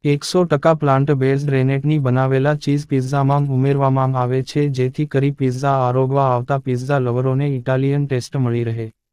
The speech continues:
વધુમાં અહીં પ્રીમિયમ પિઝા ચોવીસ કે ગોલ્ડ ફ્લેક્સ અને મિની બુરાટા ચીઝ સાથે સર્વ કરવામાં આવે છે.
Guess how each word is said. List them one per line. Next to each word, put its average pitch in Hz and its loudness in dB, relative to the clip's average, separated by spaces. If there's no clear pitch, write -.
વધુમાં 165 4
અહીં 151 2
પ્રીમિયમ 151 2
પિઝા 143 2
ચોવીસ 143 0
કે 143 4
ગોલ્ડ 131 2
ફ્લેક્સ 147 -2
અને 143 2
મિની 135 2
બુરાટા 131 0
ચીઝ 143 -2
સાથે 135 -2
સર્વ 135 -2
કરવામાં 123 0
આવે 113 -2
છે. 113 -8